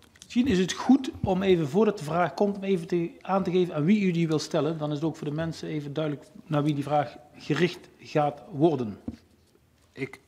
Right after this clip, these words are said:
Speaker 2: stel deze vraag eerst aan de heer Kluiters en daarna vraag ik even, ik vraag namelijk een, een oplossing en ik zoek naar degene van de vier, eh, buurmannen van de heer Kluiters wie de oplossing heeft. Ehm, voorop benadruk ik dat ik blij ben dat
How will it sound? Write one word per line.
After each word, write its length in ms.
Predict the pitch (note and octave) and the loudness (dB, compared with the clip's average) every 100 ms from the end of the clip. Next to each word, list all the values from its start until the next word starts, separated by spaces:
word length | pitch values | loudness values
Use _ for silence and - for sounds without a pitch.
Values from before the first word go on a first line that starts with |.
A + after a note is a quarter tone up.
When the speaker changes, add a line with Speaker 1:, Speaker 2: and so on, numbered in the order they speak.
| _ | _
Speaker 2:
stel 400 | - - D#3+ D3 | -8 0 0 0
deze 300 | C3+ C#3 C3+ | 0 -2 -4
vraag 420 | - D#3+ C#3 - | -2 -2 -2 -6
eerst 360 | C#3+ E3 D3+ - | -4 -4 -4 -6
aan 220 | C3+ B2 | -4 -2
de 80 | A#2+ | -2
heer 140 | A#2 | -4
Kluiters 560 | A#2 C3+ E3 G#3+ G#3 - - | -2 0 0 -4 -8 -12 -6
en 240 | C#3 C3 | -4 -2
daarna 260 | C3 C3+ C#3+ | -2 0 -2
vraag 280 | - C3 C3+ | -2 -4 -2
ik 260 | C#3+ - | -4 -2
even, 440 | C#3+ D3 - - - _ A2 - - - - - | -2 -2 -4 -18 -20 _ -20 -20 -20 -20 -20 -12
ik 160 | A#2+ - | -12 -2
vraag 220 | D3 C3 | -2 0
namelijk 340 | C#3 B2+ A#2+ | 0 0 -2
een, 220 | B2 A#2+ | 0 0
een 100 | A#2 | 2
oplossing 580 | B2 C#3 B2+ - A#2 E3+ - - - | 0 2 0 0 -4 -4 -8 -20 -12
en 140 | A#2+ | -6
ik 100 | A#2 | -6
zoek 200 | - C3 | -4 -4
naar 180 | B2+ B2 | 0 0
degene 360 | A#2+ - A#2+ A#2+ | 0 -2 -2 -2
van 220 | - A#2+ | -2 -4
de 60 | A#2 | -4
vier, 380 | - B2 A#2 | -4 -2 -2
eh, 60 | A2+ | -2
buurmannen 420 | G#2+ D#3 D3+ C#3 | 0 0 0 -4
van 140 | - C3 | -6 -4
de 60 | |
heer 100 | B2+ | -2
Kluiters 400 | C3 B2 A#2+ A2+ | -2 -2 -2 -8
wie 220 | - A2+ | -8 -6
de 80 | C3 | -4
oplossing 360 | A#2 B2 G#2 F2+ | -4 -4 -6 -10
heeft. 220 | D2+ - - - - - - | -12 -18 -20 -18 -18 -16 -2
Ehm, 400 | C3 B2+ B2+ B2+ - - - - - _ _ _ _ _ - | 2 2 0 -4 -10 -20 -20 -20 -20 _ _ _ _ _ -6
voorop 340 | E3+ F3+ D3 | 0 0 0
benadruk 460 | D3+ D#3 D3+ C3 B2+ | 0 2 2 0 0
ik 80 | |
dat 140 | C3+ C3+ | -2 -4
ik 180 | A#2 G#2+ | -6 -2
blij 280 | C3+ D3 | 0 0
ben 260 | A#2+ A2 B2+ | 0 -2 -2
dat 240 | B2+ A2+ | -4 -6